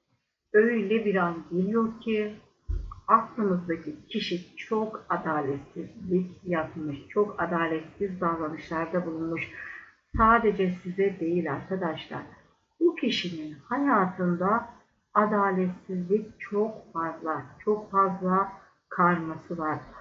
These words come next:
Atalardan gelen karma var. Kendi yap-, yaptığı, e, etrafına yaşattığı karmalar var. Çok var yani.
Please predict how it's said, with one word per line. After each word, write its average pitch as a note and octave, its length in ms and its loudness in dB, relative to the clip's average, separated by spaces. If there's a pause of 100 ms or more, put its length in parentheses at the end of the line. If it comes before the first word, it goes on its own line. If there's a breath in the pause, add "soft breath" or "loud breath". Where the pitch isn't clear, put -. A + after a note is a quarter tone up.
(200 loud breath)
Atalardan F#3+ 840 6
gelen E3+ 400 2
karma D#3+ 560 -2
var. D#3+ 260 2 (420 loud breath)
Kendi G#3 400 0
yap-, F#3 380 0
yaptığı, F3 680 2 (800)
e, E3+ 60 -6
etrafına G3+ 720 0
yaşattığı F3+ 760 2
karmalar E3 680 0 (140)
var. E3 240 0 (420)
Çok C#4 380 2
var D#3 160 2
yani. D#3 380 -2